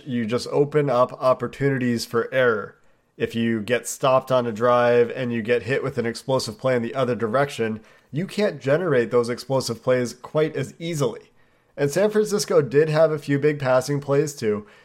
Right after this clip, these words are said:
but they weren't explosive in the way Patrick Mahomes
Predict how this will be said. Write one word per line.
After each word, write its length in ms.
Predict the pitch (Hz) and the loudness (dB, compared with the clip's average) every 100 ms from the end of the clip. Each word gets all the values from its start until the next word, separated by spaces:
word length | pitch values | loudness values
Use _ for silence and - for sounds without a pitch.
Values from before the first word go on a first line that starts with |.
| _ _ - | _ _ 0
but 260 | 127 123 127 | 0 0 -4
they 220 | 120 120 | 0 0
weren't 340 | 107 139 151 | 2 2 2
explosive 640 | 147 - - 127 120 123 117 | -2 -4 0 0 2 -2 0
in 100 | 113 | 0
the 60 | |
way 200 | 110 113 | 0 0
Patrick 400 | 110 117 117 117 | 2 0 0 -4
Mahomes 500 | 127 107 117 113 107 | -6 -2 0 0 -4